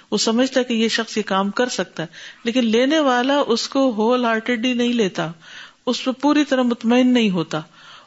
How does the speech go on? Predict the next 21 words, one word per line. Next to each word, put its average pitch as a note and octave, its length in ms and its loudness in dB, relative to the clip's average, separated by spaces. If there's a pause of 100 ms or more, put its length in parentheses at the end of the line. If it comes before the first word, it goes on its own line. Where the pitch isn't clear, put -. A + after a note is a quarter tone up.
(100)
اور B3+ 120 2
جس C4 280 0
کام C4 400 2
کو C#4 120 0
انسان A#3 580 0 (440)
پورے E4 280 4
دل C4+ 520 2 (160)
اور A#3+ 200 2
پوری D#4 420 2 (180)
محبت A3 460 0
اور C4+ 80 4
توجہ A#3 400 0
اور C#4+ 80 4
پیشن C#4 460 0
کے E4 100 2
ساتھ C4+ 300 -2
نہ C4 60 0
کرے، B3+ 280 -2 (400)
اس C#4 120 0
سے D#4+ 140 2
کوئی D#4+ 180 2